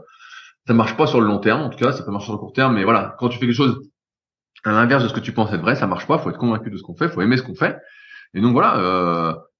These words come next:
donc je te dirais, bah voilà, si le gars, dans la, t'es dans la vraie vie, tu peux pas lui échapper, et bah, euh, <laughs> tu peux pas lui échapper, et bah tu te dis, « Ah oui, ah bon, euh, ah oui, bah t'as raison, je vais essayer », ou voilà. Euh, si ça se passe et que t'es en salle de muscu, t'as un gars qui vient te donner un conseil, euh,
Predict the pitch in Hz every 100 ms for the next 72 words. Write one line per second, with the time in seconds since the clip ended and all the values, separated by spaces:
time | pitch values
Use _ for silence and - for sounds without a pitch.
0 | _ 107 - 113 104 147 156 107 165 117
1 | 156 143 160 156 131 - _ _ _ 120
2 | 127 113 131 135 127 139 143 156 113 139
3 | 135 135 135 127 147 147 127 - _ _
4 | - 95 110 117 113 101 95 92 90 -
5 | - - 110 - 123 123 123 120 - -
6 | - 117 120 123 139 135 - - 95 110
7 | 104 104 120 180 208 202 127 - 135 180
8 | 185 180 120 107 135 156 123 113 110 147
9 | 165 110 107 110 104 156 151 98 147 -
10 | - _ _ _ 95 95 95 190 226 131
11 | 170 165 147 143 135 156 147 143 175 151
12 | 127 131 131 123 127 127 131 160 151 117
13 | - _ _ _ - 101 95 95 92 90